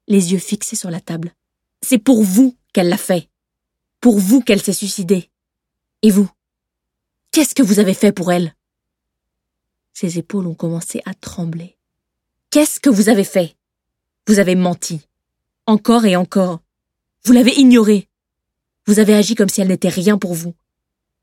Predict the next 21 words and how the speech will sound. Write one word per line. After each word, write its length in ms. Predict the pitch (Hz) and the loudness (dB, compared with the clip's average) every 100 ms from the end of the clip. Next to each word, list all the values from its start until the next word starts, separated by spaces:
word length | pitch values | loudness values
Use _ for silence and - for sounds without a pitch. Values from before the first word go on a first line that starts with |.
| _ | _
Vous 80 | - | 0
ne 60 | 220 | 2
croyez 240 | 240 226 | 4 2
pas 120 | 220 | 2
qu'elle 160 | 233 247 | 2 4
méritait 340 | 208 202 202 | 4 2 0
mieux 200 | 190 208 | 4 4
que 80 | 247 | 4
ça ? 360 | - 240 285 _ _ _ _ _ _ _ _ _ _ _ _ _ _ _ _ _ _ _ - | 0 -4 -6 _ _ _ _ _ _ _ _ _ _ _ _ _ _ _ _ _ _ _ -12
Le 80 | |
clou 240 | 185 - 233 | -10 -4 -2
à 60 | |
la 100 | 185 | 0
main, 180 | 165 175 | -2 -4
je 120 | 185 | -6
me 60 | 170 | -8
suis 180 | - - | -8 -8
avancée 400 | - 190 196 - | -6 -4 -4 -6
vers 120 | 196 165 | -10 -10
la 100 | 156 | -12
table. 440 | - 170 170 - | -10 -10 -10 -14